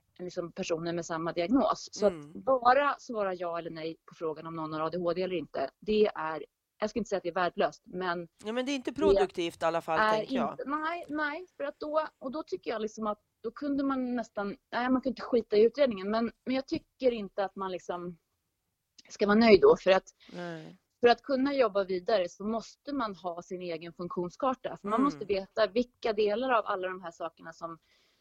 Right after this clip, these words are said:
Speaker 1: vi nu ska liksom, eh, få hjälp med som är relevanta för just mig.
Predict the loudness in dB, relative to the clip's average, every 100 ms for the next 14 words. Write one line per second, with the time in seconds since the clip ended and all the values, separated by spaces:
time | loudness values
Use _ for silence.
0 | _ -4 -2 0 -4 -2 -2 -2 -4 _
1 | _ -12 -2 -2 -2 -10 _ -8 0 2
2 | 0 -4 -8 -6 -6 -10 -6 -4 -4 0
3 | 0 2 -2 -2 -6 -8 -6 -4 -4 -4
4 | 0 0 0 -8